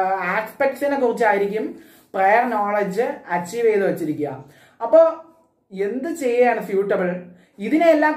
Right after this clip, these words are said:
കമ്പൈൻ ചെയ്ത് നോക്കുക, അല്ലെങ്കിൽ മറ്റൊരാളുടെ അഭിപ്രായം ചെവി കൊള്ളുക. എന്നിട്ട് ആ, അതിന്റെ ബേസിസിൽ നമ്മൾ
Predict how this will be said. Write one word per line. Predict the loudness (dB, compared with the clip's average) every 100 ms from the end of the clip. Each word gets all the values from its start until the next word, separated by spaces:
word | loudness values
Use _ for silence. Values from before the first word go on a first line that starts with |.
| -2
കമ്പൈൻ | -2 -2 0 2
ചെയ്ത് | 0 0
നോക്കുക, | -2 -2
അല്ലെങ്കിൽ | -2 -2 -2
മറ്റൊരാളുടെ | -2 -2 0 2 2 2
അഭിപ്രായം | -2 -4 -2 0 0 -4 -14 -16 -6
ചെവി | -4 -2
കൊള്ളുക. | -2 -2 -4 -8 -6 -2
എന്നിട്ട് | 0 0 0 -2 -4 -16 _ -6 -4
ആ, | -4 -6 -10 _ _ _ -6
അതിന്റെ | -2 0 4 4 4
ബേസിസിൽ | 0 0 -4 -4 -6 -8 -18 _ -12 -6
നമ്മൾ | -4